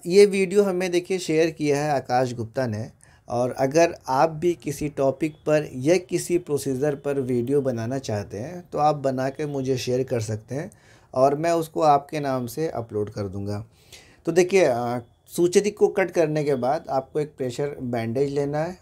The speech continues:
वहाँ पर भी आपको एंटीमाइक्रोबियल ऑइंटमेंट लगाना है, और जहाँ पर कैथेटर लगा हुआ है,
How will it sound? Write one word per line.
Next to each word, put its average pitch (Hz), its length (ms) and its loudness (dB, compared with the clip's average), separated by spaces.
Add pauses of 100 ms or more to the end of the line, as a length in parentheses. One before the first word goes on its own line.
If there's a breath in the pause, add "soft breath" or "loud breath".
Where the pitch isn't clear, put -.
वहाँ 120 260 -2
पर 135 200 -4
भी 143 180 0
आपको 143 400 0
एंटीमाइक्रोबियल 135 1000 0
ऑइंटमेंट 139 420 -2
लगाना 143 400 0
है, 175 160 -6 (340 soft breath)
और 143 100 0
जहाँ 143 320 4
पर 175 180 4
कैथेटर 156 440 0
लगा 127 340 4
हुआ 117 320 4
है, 135 200 -6